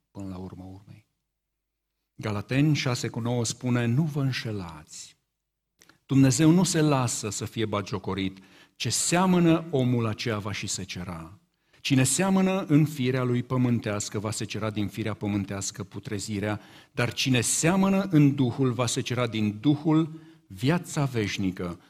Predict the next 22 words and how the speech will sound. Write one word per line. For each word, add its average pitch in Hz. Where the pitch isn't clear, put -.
Să -
nu 160
obosim 120
în 107
facerea 101
binelui, 98
căci 101
la 110
vremea 160
potrivită 139
vom 127
secera, 117
dacă 104
nu 107
vom 120
cădea 98
de 92
oboseală. 113
Așadar, 127
cât -
avem 113
prilej, 117